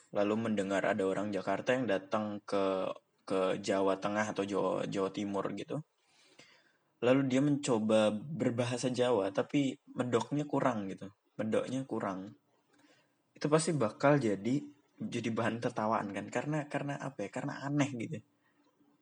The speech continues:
Karena aneh, karena agak off gitu, kayak, uh, kurang gitu loh, kayak medoknya tuh kurang gitu. Sama juga kalau misalnya lo sebagai orang Jawa,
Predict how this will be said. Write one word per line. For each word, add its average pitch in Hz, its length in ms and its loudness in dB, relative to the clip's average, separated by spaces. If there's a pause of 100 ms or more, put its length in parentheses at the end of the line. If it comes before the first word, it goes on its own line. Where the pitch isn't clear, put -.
(520)
Karena 127 320 -2
aneh, 120 480 -6
karena 131 480 -4 (400)
agak 123 320 0 (640)
off - 320 -4
gitu, 113 320 -2
kayak, - 240 -4 (720)
uh, 160 240 4 (160)
kurang 135 640 2
gitu 110 160 -2
loh, 107 160 -2
kayak - 240 -10 (160)
medoknya 123 480 -2
tuh 127 80 -2
kurang 110 400 -4
gitu. 101 240 -10 (2250)
Sama 170 480 2
juga 117 320 -2
kalau 127 240 2
misalnya 113 800 -4
lo 110 640 2 (240)
sebagai 110 480 -2
orang 113 320 -2
Jawa, 98 480 -4